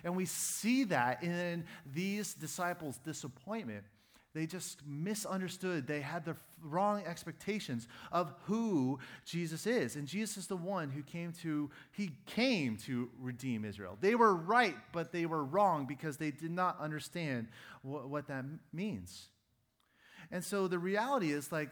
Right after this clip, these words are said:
uh, like, going back to the fact that we are enslaved by sin, we need to have a big understanding of, of sin, that,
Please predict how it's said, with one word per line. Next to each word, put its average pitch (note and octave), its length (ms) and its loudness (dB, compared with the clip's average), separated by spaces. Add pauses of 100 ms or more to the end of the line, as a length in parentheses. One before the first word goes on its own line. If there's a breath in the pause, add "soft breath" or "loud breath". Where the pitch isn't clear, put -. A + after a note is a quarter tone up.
(100)
uh, D3 180 2
like, D#3+ 160 -4
going G#3 200 0
back F#3 340 0
to E3+ 160 0
the D3+ 140 -6
fact E3 300 -4
that C#3 200 0
we G#3 220 0
are F3+ 260 2
enslaved E3 800 -2
by C#3+ 140 0
sin, A#2 540 -4 (340 loud breath)
we G#3+ 240 2
need A3 260 2
to G#3 100 0
have E3+ 480 2
a D#3 140 0 (300)
big A3 460 4 (500 loud breath)
understanding F#3 760 0
of, D#3 260 0
of D3+ 260 0
sin, G3 520 0
that, C#3+ 240 0